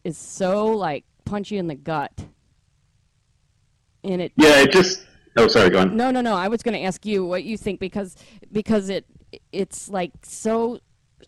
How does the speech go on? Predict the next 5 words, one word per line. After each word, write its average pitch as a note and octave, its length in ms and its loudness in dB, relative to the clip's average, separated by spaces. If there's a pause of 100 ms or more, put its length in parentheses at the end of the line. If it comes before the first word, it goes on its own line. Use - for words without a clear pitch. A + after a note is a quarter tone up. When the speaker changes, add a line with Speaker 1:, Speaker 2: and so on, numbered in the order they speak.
(140)
Speaker 1:
creepy B3 600 -6
and F3+ 140 -6
scary, G#3 720 -4
and E3 500 -8
e-, F3+ 200 -10